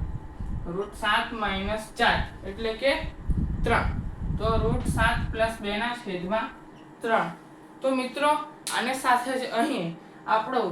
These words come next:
સ્વાધ્યાય એક પોઇન્ટ ચારનો પ્રશ્ન નંબર પાંચ અને આપણું સ્વાધ્યાય એક પોઇન્ટ ચાર પણ પૂર્ણ થાય છે. તો જો તમને આ સ્વાધ્યાયમાં કોઈ પણ વસ્તુની સમજ ના પડી હોય તો મને કોમેન્ટ બોક્સમાં જરૂરથી જણાવજો,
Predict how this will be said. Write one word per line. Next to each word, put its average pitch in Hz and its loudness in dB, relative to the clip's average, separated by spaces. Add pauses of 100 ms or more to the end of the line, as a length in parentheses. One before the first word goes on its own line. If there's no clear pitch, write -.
(480)
સ્વાધ્યાય 247 4
એક - -6
પોઇન્ટ 240 0
ચારનો 254 4
પ્રશ્ન 226 -2
નંબર 220 4
પાંચ 294 8 (460)
અને 240 2
આપણું 226 2
સ્વાધ્યાય 240 2
એક 226 -6
પોઇન્ટ 254 2
ચાર 202 4
પણ 214 0
પૂર્ણ 277 6
થાય 196 0
છે. 196 -2 (320)
તો 233 2
જો 240 4
તમને 277 4
આ 247 8
સ્વાધ્યાયમાં 240 2
કોઈ 233 4
પણ 247 2
વસ્તુની 214 -6
સમજ 220 -2
ના 302 6
પડી 220 2
હોય 185 2 (280)
તો 233 -2
મને 233 0
કોમેન્ટ 233 2
બોક્સમાં 196 2
જરૂરથી 196 2
જણાવજો, 254 6